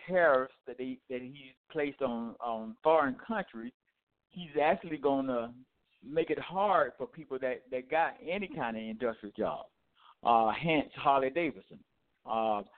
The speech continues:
they was quick to recognize that this ain't gonna work for them, and so they gotta do what they need to do to survive as a business. So, um, this is, again, it's on,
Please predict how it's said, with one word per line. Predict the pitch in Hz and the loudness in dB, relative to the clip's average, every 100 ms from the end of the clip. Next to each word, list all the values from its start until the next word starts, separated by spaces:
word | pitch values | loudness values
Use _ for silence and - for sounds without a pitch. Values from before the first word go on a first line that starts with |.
| _ - | _ 0
they | 143 160 | 2 2
was | 127 117 - | 0 -2 -4
quick | - 208 208 | -2 -2 0
to | 135 | 0
recognize | 131 127 120 117 110 107 113 | 0 0 -4 -2 0 0 -2
that | 113 107 | -4 -2
this | 175 165 | -2 0
ain't | 120 | -2
gonna | 113 | -2
work | 123 147 - | -2 -2 -4
for | |
them, | 123 156 120 - _ _ _ - - | -4 -2 -2 -8 _ _ _ -10 -6
and | 120 117 - | -4 -4 -2
so | 139 | 0
they | 156 | 4
gotta | 156 123 | 4 2
do | 135 | -2
what | 127 131 | -4 -4
they | 151 | -4
need | 147 127 | -4 -6
to | 110 | -6
do | 135 | -6
to | 127 - | -8 -6
survive | 107 147 147 110 113 117 113 | -2 2 4 4 0 -6 -10
as | 107 | -10
a | 208 240 | -10 -10
business. | 120 - _ _ _ _ _ _ _ _ _ - | -10 -14 _ _ _ _ _ _ _ _ _ 2
So, | 139 120 113 _ _ _ - | 4 4 -6 _ _ _ -4
um, | 131 127 123 127 - - | 0 0 -2 -6 -6 0
this | 233 | 2
is, | - 294 247 | 0 -2 0
again, | - - 143 - 208 160 135 - | 0 0 -6 -6 -8 -6 -8 -10
it's | - 262 | -8 -4
on, | 269 | -4